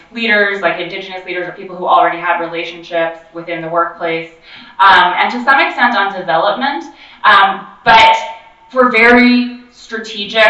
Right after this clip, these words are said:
and instrumental reasons. Um,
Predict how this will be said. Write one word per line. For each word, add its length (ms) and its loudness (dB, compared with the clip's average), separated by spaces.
and 180 -8
instrumental 1000 -4
reasons. 580 -10
Um, 680 4